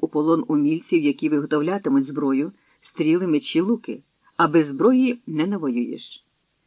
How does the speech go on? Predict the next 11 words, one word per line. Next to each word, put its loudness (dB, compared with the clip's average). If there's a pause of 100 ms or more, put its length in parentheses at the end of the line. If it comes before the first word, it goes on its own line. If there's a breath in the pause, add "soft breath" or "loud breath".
(380)
Ну 4
що 2
ж, -12 (680)
ти 4
думаєш 6
мудро, 0 (420)
Саїн 2
хане. -2 (600)
Будемо 6
спочатку -2
брати -2